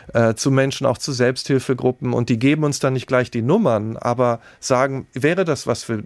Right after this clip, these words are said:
für euch?“ Und dann rufen die uns an. Also ich will nur sagen, mein größter Respekt und, und ohne, ohne unsere Redaktion würde das Nachtcafé so gar nicht funktionieren, weil die Gäste,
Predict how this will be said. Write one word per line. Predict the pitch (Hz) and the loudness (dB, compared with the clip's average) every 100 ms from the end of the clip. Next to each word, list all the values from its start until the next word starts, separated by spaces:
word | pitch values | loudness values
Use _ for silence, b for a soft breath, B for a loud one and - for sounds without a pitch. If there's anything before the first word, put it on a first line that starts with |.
| - | -10
für | 107 - 113 104 | -6 0 2 2
euch?“ | 104 104 - - | 2 0 -4 -8
Und | 113 | -2
dann | 120 131 | 0 2
rufen | 147 - 135 | 0 -2 0
die | 180 | 2
uns | 135 113 107 | 2 0 -2
an. | - 104 104 | -2 0 2
Also | 117 110 131 127 B B B B B | 0 4 2 2 B B B B B
ich | 131 147 | -10 0
will | 165 | 2
nur | 180 185 | 4 4
sagen, | 143 147 156 151 | 4 2 2 2
mein | 139 135 | 2 2
größter | 151 170 175 | 0 2 0
Respekt | 151 139 151 151 - | 0 0 0 -2 -2
und, | 123 117 117 | -4 -4 -4
und | 127 123 | -4 0
ohne, | 143 156 139 135 - | 2 2 2 0 2
ohne | 139 151 | 0 2
unsere | 135 139 139 127 127 | 0 0 0 0 0
Redaktion | 123 120 - 135 147 143 | 0 -2 0 0 2 2
würde | 131 135 131 | 2 2 2
das | 123 - | -2 -4
Nachtcafé | 123 123 - 131 - 131 | -4 -4 -8 -8 -2 0
so | 117 127 | 2 2
gar | 123 113 | 2 0
nicht | 117 - | -2 -4
funktionieren, | 123 113 - 113 131 120 101 B B B | -6 -4 -4 0 2 2 0 B B B
weil | - 107 110 107 | 0 2 2 -2
die | 110 - 110 | -6 -4 0
Gäste, | 147 180 - 147 123 113 | 2 0 -2 0 0 -2